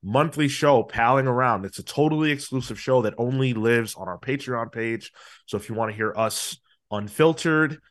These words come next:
uh, uncensored, unbothered by being a part of the YouTube Partner Program, head on over there and you will get access to that. You get to vote in our book club poll. Uh, the next book club poll will be going up,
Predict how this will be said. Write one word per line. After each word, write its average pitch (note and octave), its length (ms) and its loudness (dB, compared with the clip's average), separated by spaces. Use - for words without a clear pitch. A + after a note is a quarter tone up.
uh, F#2+ 300 -6
uncensored, C#3+ 840 0
unbothered C3 720 4
by B2+ 260 4
being B2 300 0
a A#2+ 60 0
part B2 260 0
of A2+ 60 -4
the A2+ 120 -4
YouTube B2 300 -2
Partner A#2 280 -4
Program, A2 580 0
head C#3+ 140 2
on C#3 100 4
over A#2 340 4
there A2+ 420 2
and G#2 80 -2
you G#2 100 -2
will G2+ 80 -2
get G#2 140 0
access G#2 360 -2
to F2+ 100 -10
that. B2+ 280 4
You G#2+ 40 -10
get A#2+ 120 -4
to G#2 80 -8
vote D3 340 4
in A#2 60 -4
our G#2+ 100 -2
book C3 240 -2
club B2+ 220 -2
poll. B2 440 0
Uh, G#2 140 -2
the A#2 120 -4
next F#3 240 0
book F3 160 -4
club C3+ 200 -4
poll B2 340 4
will D3 160 6
be C#3+ 120 2
going C3 280 2
up, A#2+ 240 2